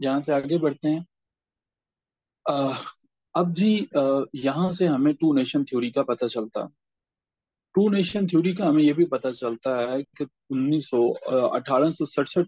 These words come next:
में हमें ये clear हो जाता, हमें ये पता चल जाता है कि भाई हम इनके साथ नहीं रह सकता। So, सर सैयद,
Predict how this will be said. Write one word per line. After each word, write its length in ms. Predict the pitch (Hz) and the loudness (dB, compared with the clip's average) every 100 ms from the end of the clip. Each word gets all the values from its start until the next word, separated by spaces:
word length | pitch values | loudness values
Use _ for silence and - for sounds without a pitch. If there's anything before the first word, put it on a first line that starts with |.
| - | -2
में 220 | 127 180 - _ _ _ - | -6 -6 -14 _ _ _ -4
हमें 200 | 127 156 | 2 2
ये 160 | 165 165 | 4 2
clear 340 | 160 156 151 | 2 2 4
हो 100 | 123 | 2
जाता, 400 | 123 120 - 127 - _ - | 0 -4 -4 -8 -10 _ -12
हमें 180 | 120 131 | -4 -2
ये 80 | 135 | -2
पता 260 | - 139 | 0 0
चल 220 | 131 123 117 | 0 0 2
जाता 260 | 123 127 | 0 0
है 80 | 123 | -2
कि 100 | 123 | -4
भाई 280 | 120 127 - | -4 -6 -6
हम 240 | - 113 113 | -6 -2 -2
इनके 260 | 110 117 | -2 -2
साथ 220 | 117 113 110 117 | 0 0 -2 -2
नहीं 120 | 110 | -2
रह 120 | 110 | -4
सकता। 360 | - - - 151 _ _ - _ _ _ - | -6 -16 -18 -20 _ _ -20 _ _ _ -4
So, 140 | 143 | -2
सर 300 | 117 - 123 | -2 -2 -2
सैयद, 480 | 120 - 139 160 123 | -2 0 2 2 0